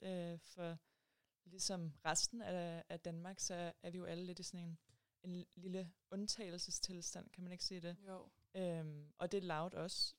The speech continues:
Speaker 1: øh, på grund af corona, øh, og den her lidt surrealistiske tid, som vi alle sammen befinder os i. Øh,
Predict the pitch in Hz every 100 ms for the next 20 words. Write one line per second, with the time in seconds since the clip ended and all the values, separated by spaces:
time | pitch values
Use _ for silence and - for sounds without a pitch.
0 | _ 185 180 165 170 - 165 160 160 -
1 | _ - 165 156 147 156 165 _ _ _
2 | _ 175 170 160 156 156 160 151 - -
3 | 170 170 165 165 - - 165 - 170 -
4 | 160 156 156 160 165 - 160 156 - 160
5 | - _ _ _ _ _ 180 170 160 151